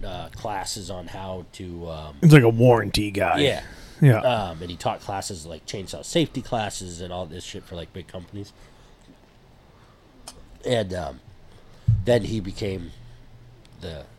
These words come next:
Speaker 1: the sales, uh, the sales rep. And he just retired this past January, and this new guy's name's Carl, and he comes from, like, he lived in Mass or Connecticut.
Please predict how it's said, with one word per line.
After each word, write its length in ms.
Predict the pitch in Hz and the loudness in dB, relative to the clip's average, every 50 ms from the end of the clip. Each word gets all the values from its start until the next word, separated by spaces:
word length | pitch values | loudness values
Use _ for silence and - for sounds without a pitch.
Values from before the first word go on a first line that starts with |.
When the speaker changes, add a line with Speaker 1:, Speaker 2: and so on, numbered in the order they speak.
| - | -18
Speaker 1:
the 100 | 85 85 | -14 -12
sales, 580 | - - - 104 101 98 95 85 - - - - - - - - - _ - _ - - _ - - | -10 -8 -6 -4 -4 -2 -4 -4 -6 -10 -12 -14 -16 -20 -20 -20 -20 _ -20 _ -20 -20 _ -20 -16
uh, 340 | - 82 80 73 67 65 65 - - - - - - - | -12 -12 -10 -10 -10 -10 -12 -12 -16 -20 -20 -20 -20 -20
the 80 | 95 87 | -20 -16
sales 340 | - - 92 85 82 - 71 | -10 -10 -8 -8 -8 -10 -12
rep. 160 | 65 - - _ _ _ - - - - - - - - - - - _ - | -16 -16 -18 _ _ _ -20 -20 -20 -20 -20 -20 -20 -20 -20 -20 -20 _ -12
And 240 | 95 98 90 82 - | -8 -6 -6 -6 -8
he 160 | - 127 123 | -8 -8 -8
just 260 | 107 110 98 - - | -4 -4 -6 -6 -6
retired 460 | 95 85 - - 95 95 92 85 78 71 | -12 -12 -8 -8 -6 -6 -6 -8 -8 -12
this 120 | 76 - | -14 -14
past 340 | - - 82 76 - - - | -10 -10 -10 -8 -10 -10 -10
January, 540 | 87 87 87 82 80 76 73 73 71 71 71 | -10 -8 -8 -8 -10 -10 -10 -10 -12 -12 -14
and 80 | 67 | -14
this 160 | 69 - - | -16 -16 -10
new 160 | 98 110 113 107 | -8 -6 -6 -6
guy's 300 | 92 76 73 73 71 78 | -6 -8 -10 -10 -12 -12
name's 180 | 73 69 - | -14 -16 -16
Carl, 480 | - - - 104 98 92 80 71 67 - - - - - - - - _ _ - | -16 -10 -8 -6 -6 -6 -6 -8 -12 -14 -16 -20 -20 -20 -20 -20 -20 _ _ -14
and 140 | 87 85 90 | -12 -10 -10
he 60 | 87 | -12
comes 480 | - - - 98 90 80 82 80 - - | -12 -10 -8 -8 -8 -8 -10 -12 -12 -12
from, 280 | - 95 90 82 76 | -12 -12 -12 -12 -12
like, 300 | 76 73 73 71 - - - - 58 - - - - - - - - - - - _ _ - - _ | -12 -14 -14 -16 -18 -20 -20 -20 -20 -20 -20 -20 -20 -20 -20 -20 -20 -20 -20 -20 _ _ -20 -20 _
he 80 | - 92 | -12 -6
lived 280 | 95 117 120 113 107 | -2 -2 -2 -2 -2
in 140 | 117 104 101 | -6 -6 -6
Mass 580 | 101 98 98 95 95 95 - - - - - - - - - - - _ _ - - - _ _ - | -4 -4 -4 -4 -4 -6 -6 -6 -8 -10 -12 -14 -20 -20 -20 -20 -20 _ _ -20 -20 -20 _ _ -14
or 120 | 90 82 | -12 -10
Connecticut. 580 | - - 95 90 87 85 - - 85 80 78 | -8 -6 -6 -6 -6 -8 -8 -8 -10 -10 -10